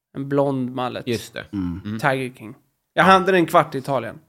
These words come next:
Speaker 1: innan jag snaggade mig.
Speaker 2: Ja, just det. Du gick från långt hår, sen hade du en stund då.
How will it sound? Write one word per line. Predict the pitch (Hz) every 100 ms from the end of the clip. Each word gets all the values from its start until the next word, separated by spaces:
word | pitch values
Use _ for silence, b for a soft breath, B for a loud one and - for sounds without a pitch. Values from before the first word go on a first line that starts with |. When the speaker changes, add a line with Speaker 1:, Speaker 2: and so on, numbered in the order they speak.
| _ _ _
Speaker 1:
innan | 143 131
jag | 131
snaggade | 131 131 127
mig. | 120 - -
Speaker 2:
Ja, | 156 170
just | 170 -
det. | 110 92 - _ -
Du | 156 139
gick | 170 165
från | 180 165
långt | 147 131 123
hår, | 113
sen | 107
hade | 107 104
du | 101
en | 98 98
stund | - 92 80
då. | 62